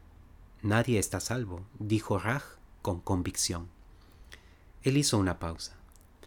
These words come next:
"Tal vez Ravana nos hizo un favor haciéndonos prestar atención. Pero esto es tan horrible". Raj la miró directamente a los ojos. "Emily, lo que está mal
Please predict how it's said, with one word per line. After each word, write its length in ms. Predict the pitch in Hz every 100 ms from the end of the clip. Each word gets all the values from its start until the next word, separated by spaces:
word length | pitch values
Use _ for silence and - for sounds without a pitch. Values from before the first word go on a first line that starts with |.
| - - - - - - - - -
"Tal 200 | 156 156
vez 380 | 160 160 - - -
Ravana 460 | 120 104 123 135
nos 220 | 117 90 117
hizo 180 | -
un 80 | 131
favor 500 | - 92 98 139 - - -
haciéndonos 600 | - - 107 110 101 -
prestar 340 | 90 - 98
atención. 640 | 95 92 85 - 117 101 92 - - - - - - - -
Pero 180 | 101 98
esto 200 | 113 156
es 100 | -
tan 120 | 143
horrible". 520 | 120 92 113 151 87 85 - - - - - - - -
Raj 320 | - 101 117 - - - - - - - -
la 120 | 95
miró 260 | 87 95 110
directamente 640 | 104 101 - 95 98 98
a 40 | 90
los 200 | 87 87
ojos. 460 | 85 92 - - - - - - - -
"Emily, 400 | 120 104 87 85 - - - - - - - -
lo 140 | 107
que 100 | -
está 240 | 92 - 123
mal 440 | 110 113 139 151